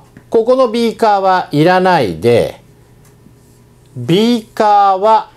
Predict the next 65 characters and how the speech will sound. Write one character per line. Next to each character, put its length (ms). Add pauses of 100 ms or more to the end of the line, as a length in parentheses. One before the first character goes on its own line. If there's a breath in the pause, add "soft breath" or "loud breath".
ビ 460
ー 80
カ 240
ー 40
に 160
な 180
る 60 (460)
ん 60
だ 80
よ 60
ね。 200 (1500 soft breath)
で、 160
八 360
百 320
グ 100
ラ 140
ム 140
か 120
ら 140
二 120
百 240
グ 100
ラ 120
ム 140
蒸 200
発 280
し 100
て 140
ま 140
す 140
か 140
ら、 340 (400 soft breath)
六 400
百 340
グ 120
ラ 160
ム 140
に 120
減 260
り 120
ま 140
す。 360 (1300 soft breath)
こ 140
の 80
場 140
合 80
何 300
パ 180
ー 40
セ 140
ン 80
ト 80
の 80
食 260
塩 140
水 160
に 40
な 80
る 120
か 80
っ 40
て 100
こ 80
と 40
ね。 100